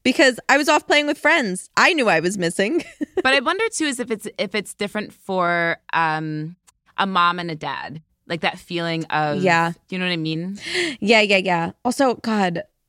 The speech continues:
Speaker 1: I think I've told you, my dad at that time, this was, like, the early to mid nineties. He always wore Speedos and I was so
Speaker 2: Oh my
Speaker 1: embarrassed by them.
Speaker 2: God. No, he, why?
Speaker 1: I don't know. It was, like, past the era of Speedos,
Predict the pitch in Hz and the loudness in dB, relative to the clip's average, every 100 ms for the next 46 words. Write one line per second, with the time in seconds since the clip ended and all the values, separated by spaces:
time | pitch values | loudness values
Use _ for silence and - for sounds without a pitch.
0 | _ 196 - - 220 302 233 202 185 196 | _ -18 -16 -10 -4 -2 -2 -2 -4 -2
1 | 196 185 185 190 214 208 196 185 - 180 | -2 -2 0 0 0 -2 0 -2 -2 -4
2 | 175 175 190 190 185 185 - 175 180 175 | -4 -6 -6 -4 -4 -6 -4 -2 0 -2
3 | 185 175 165 160 160 185 202 196 - 196 | -2 -4 -4 -4 -4 -4 -4 -6 0 6
4 | 202 214 240 208 185 185 196 - - 175 | 6 6 4 2 2 2 0 -4 -4 0
5 | 196 240 302 - 214 202 233 262 196 214 | 2 2 0 -2 2 4 6 6 6 4
6 | 190 165 185 226 - 254 226 311 - 359 | 4 4 4 2 2 4 6 4 2 -2
7 | 233 226 254 254 285 320 349 254 254 220 | -6 -6 -2 -2 -2 -6 -10 -10 -14 -2
8 | 277 605 784 762 277 240 196 - _ _ | 0 4 4 4 0 -2 -4 -8 _ _
9 | _ _ _ - - - 370 427 339 240 | _ _ _ -20 0 4 4 6 4 4
10 | 269 285 - 262 302 - - 349 254 190 | 2 2 2 4 4 0 -4 -4 2 2
11 | 185 208 185 180 - 170 170 208 262 302 | 4 4 2 -4 -6 -2 2 2 2 0
12 | - | -6